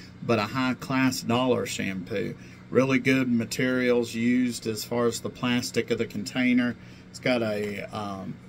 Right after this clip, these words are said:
for dispensing the product, it's got like a pop top on it. And then screw off so that you can take a look at what's inside. Um, the consistency of the wash,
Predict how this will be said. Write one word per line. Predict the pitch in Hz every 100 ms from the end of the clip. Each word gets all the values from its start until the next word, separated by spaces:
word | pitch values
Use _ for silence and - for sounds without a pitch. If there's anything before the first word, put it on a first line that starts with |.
| - -
for | 127 113
dispensing | 104 107 - - 131 127 139 123
the | 117
product, | 117 127 123 123 120 117
it's | 107 -
got | 113 107
like | 110 110 107
a | 104 98 95 -
pop | 131 123
top | - 131 123 -
on | 131 135
it. | 135 - - - - - - - - - - - - - - - - - - - -
And | 104 107
then | 101
screw | - - 127 123 117
off | 117 110 - - -
so | - 104
that | 107 107 -
you |
can | - 104 98 92 - - - - - -
take | 127 117
a | 110
look | 113 110
at | 104 117
what's | 113 110 107
inside. | 98 90 104 101 90 90 - - - - - - -
Um, | 101 107 104 92 87 - - - - - - -
the | 147
consistency | - 107 - 190 185 156 143 - 123
of | 110
the | 104
wash, | 107 117 117 117 -